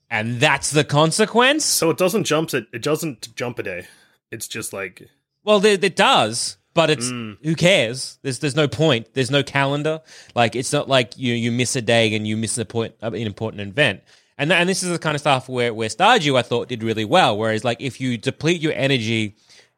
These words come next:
Speaker 1: yes, um, you are punished by, uh, initially you lose a bunch of, uh, currency, and the next day you start with half energy, um, um, which kind of affects how you
Speaker 2: Mm-hmm.
Speaker 1: deal that day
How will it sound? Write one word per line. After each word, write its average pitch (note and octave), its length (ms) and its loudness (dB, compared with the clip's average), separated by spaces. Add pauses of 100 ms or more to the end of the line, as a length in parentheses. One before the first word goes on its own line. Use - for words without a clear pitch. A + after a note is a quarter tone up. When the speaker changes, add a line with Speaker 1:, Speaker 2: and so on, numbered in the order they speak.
Speaker 1:
yes, A#2 500 0
um, G#2+ 440 -4
you A#2 180 0
are A2 80 2
punished D#3 540 0
by, A2+ 680 0 (440)
uh, G#2+ 300 2
initially A#2+ 460 -2 (420)
you G#2+ 160 -6
lose B2+ 320 2
a A#2+ 40 0
bunch A2+ 320 0
of, G#2 260 -8
uh, F#2+ 500 -4
currency, G3 640 0 (300)
and A2 120 -6
the A#2 80 0
next B2 240 -2
day B2+ 140 2
you A#2+ 140 -2
start A2+ 360 2
with G#2 140 -4
half A2 340 -2
energy, G3+ 600 0 (400)
um, A#2+ 880 2
um, A2+ 280 -4
which A#2 180 -6
kind A#2+ 160 -2
of A#2 60 0
affects A#2 340 -2
how B2 120 -2
you A2 240 -4
Speaker 2:
Mm-hmm. C#3 140 -2
Speaker 1:
deal G3+ 280 0
that A2+ 300 -2
day F2 320 -4